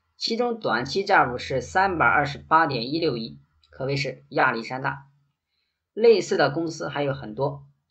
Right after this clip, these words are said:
从今年九月份到现在的两个半，呃，三个月，有四十九家企业的一百一十二只债券违约，规模一千零八十亿。最厉害的是包商银行，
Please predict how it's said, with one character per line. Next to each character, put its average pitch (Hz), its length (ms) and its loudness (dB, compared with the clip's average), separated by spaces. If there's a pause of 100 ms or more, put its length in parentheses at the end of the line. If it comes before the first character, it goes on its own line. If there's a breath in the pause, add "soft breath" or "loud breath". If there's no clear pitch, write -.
(400)
从 202 420 0
今 214 160 -2
年 185 180 -2
九 131 180 0
月 156 100 6
份 147 280 2
到 127 340 2
现 143 300 -4
在 135 160 0
的 110 320 0
两 107 240 -4
个 135 100 -4
半， 139 420 0
呃， - 140 -12
三 151 240 0
个 143 80 0
月， 143 340 0 (360)
有 170 240 6
四 247 240 0
十 165 160 -2
九 120 220 0
家 156 220 4
企 - 280 -8
业 123 100 -2
的 113 300 -4
一 220 240 -4
百 120 240 2
一 151 160 -2
十 175 160 -2
二 143 180 4
只 139 200 -8
债 143 260 -2
券 135 260 -4
违 107 100 -6
约， 131 300 -4 (460)
规 196 180 0
模 139 400 -2
一 170 140 -8
千 160 320 -4
零 139 280 -6
八 160 220 4
十 143 160 -8
亿。 120 220 -12 (640)
最 175 180 0
厉 170 160 2
害 135 100 2
的 117 120 -4
是 117 100 -14
包 147 260 2
商 143 240 -2
银 117 160 -6
行， - 280 -14